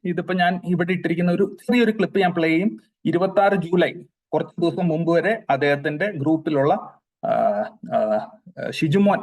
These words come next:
എന്ന് പറയുന്ന അദ്ദേഹം, അദ്ദേഹം ഇങ്ങനെ പല ആളുകളെ കുറിച്ച് നറേഷൻ, ഇല്ലാത്ത കാര്യങ്ങൾ ഉണ്ടാക്കി പറയുന്നത് കൊണ്ട് അവരുടെ ഗ്രൂപ്പിലുള്ള ഷിജുമോൻ തങ്കപ്പൻ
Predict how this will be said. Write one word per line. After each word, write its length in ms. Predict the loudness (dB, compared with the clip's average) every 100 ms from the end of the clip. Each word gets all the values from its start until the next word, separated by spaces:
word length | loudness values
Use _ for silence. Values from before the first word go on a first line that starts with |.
| -6 -4
എന്ന് 180 | 0
പറയുന്ന 260 | 0 0 0
അദ്ദേഹം, 480 | -2 0 0 0 -2
അദ്ദേഹം 300 | -2 0 -2 -4
ഇങ്ങനെ 480 | -12 _ -4 -2
പല 320 | 2 2 2 -2 -2
ആളുകളെ 340 | 0 2 0
കുറിച്ച് 260 | -2 -4 -2
നറേഷൻ, 580 | 0 0 0 -2 -4 -4
ഇല്ലാത്ത 360 | 0 0 0
കാര്യങ്ങൾ 460 | 0 2 2 0 -2
ഉണ്ടാക്കി 320 | 0 0 0
പറയുന്നത് 500 | -2 0 0 -2 -2
കൊണ്ട് 300 | 0 0 0 -2 -4 _ _ -2
അവരുടെ 260 | 0 0
ഗ്രൂപ്പിലുള്ള 680 | 0 0 2 0 2 2 0
ഷിജുമോൻ 460 | -2 0 2 2 2
തങ്കപ്പൻ 440 | 0 0 -2 -2